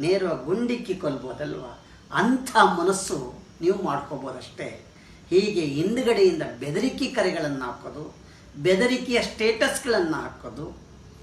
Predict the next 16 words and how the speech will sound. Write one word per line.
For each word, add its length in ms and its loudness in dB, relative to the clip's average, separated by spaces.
ಈ 260 6
ಆಳ್ಸೋದು 380 6
ಇದೆಯಲ್ಲ, 400 -4
ಅದು 200 2
ನಿಜವಾದ 540 -2
ಧರ್ಮ 340 -2
ಅಲ್ಲ, 300 -2
ನಿಜವಾದ 460 -4
ಸಂಸ್ಕೃತಿ 640 -8
ಅಲ್ಲ. 240 -6
ನೇರವಾಗಿ 840 4
ಬಂದು 220 0
ಹೋರಾಡೋದಿದೆಯಲ್ಲ, 840 -4
ವಿವೇಚನೆಯಿಂದ 800 4
ಮಾತನಾಡೋದಿದೆಯಲ್ಲ, 960 -2
ಆಲೋಚನೆಯಿಂದ 880 4